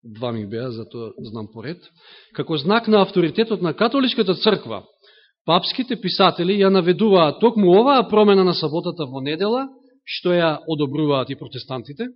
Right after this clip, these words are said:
зошто со празнувањето на неделата тие празнуваат власта на црквата да ги одредува празниците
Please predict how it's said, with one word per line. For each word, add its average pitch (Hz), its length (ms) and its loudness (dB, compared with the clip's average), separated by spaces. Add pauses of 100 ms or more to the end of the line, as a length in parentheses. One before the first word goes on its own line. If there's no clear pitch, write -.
(1040)
зошто 247 360 2
со 233 120 -2
празнувањето 202 640 8
на 180 100 6
неделата 180 400 6
тие 185 200 4
празнуваат 170 480 2
власта 175 300 0
на 156 100 2
црквата 180 540 -4 (280)
да 156 80 0
ги 160 100 -2
одредува 156 460 -2
празниците 165 680 -4